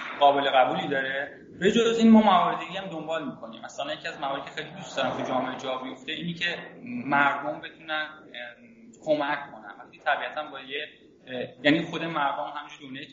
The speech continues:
کنن و یه پروژه‌های جلو ببرن. طبیعتاً اگر ما بتونیم با کمک مردم یه پروژهٔ خیلی خوبی به نتیجه برسونیم، اه، این یه اعتماد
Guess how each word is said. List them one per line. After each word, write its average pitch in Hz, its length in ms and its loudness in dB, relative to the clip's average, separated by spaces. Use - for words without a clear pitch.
کنن 165 340 -8
و 135 120 -10
یه 143 120 -18
پروژه‌های 139 500 -20
جلو 123 240 -20
ببرن. 107 440 -20
طبیعتاً 156 420 0
اگر 175 320 4
ما 170 160 -2
بتونیم 175 360 -6
با 156 120 -10
کمک 147 340 -6
مردم 143 420 -2
یه 151 80 -4
پروژهٔ 147 440 -12
خیلی 135 220 -12
خوبی 160 160 -18
به 131 100 -16
نتیجه 123 360 -14
برسونیم، 127 680 -14
اه، 131 60 -12
این 156 120 -4
یه 160 140 -2
اعتماد 139 460 0